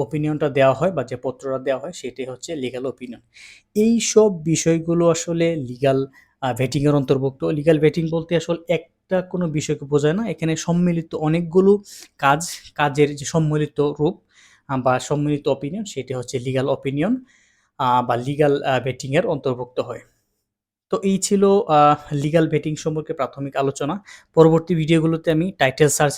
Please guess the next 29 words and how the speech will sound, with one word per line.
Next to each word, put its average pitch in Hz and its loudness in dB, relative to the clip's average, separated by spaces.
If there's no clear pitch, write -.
রিপোর্টের 151 2
যে 143 -4
ফরম্যাটটা 135 0
হয়, 143 2
ফ-, - -16
ফরম্যাটটা 151 -2
কীভাবে 151 0
সেটা 147 -4
দেখানোর 143 0
চেষ্টা 147 -4
করব, 147 -2
লিগ্যাল 160 4
ওপিনিয়নের 160 4
ফরম্যাটটা 156 4
কেমন 147 2
হয় 143 -2
সেটা 143 -2
দেখানোর 147 -2
চেষ্টা 147 -4
করব, 147 0
cancellation 156 2
of 165 -2
power 151 4
of 147 -8
attorney 151 2
এবং 143 0
cancellation 147 0
of 147 0
mortgage, 131 0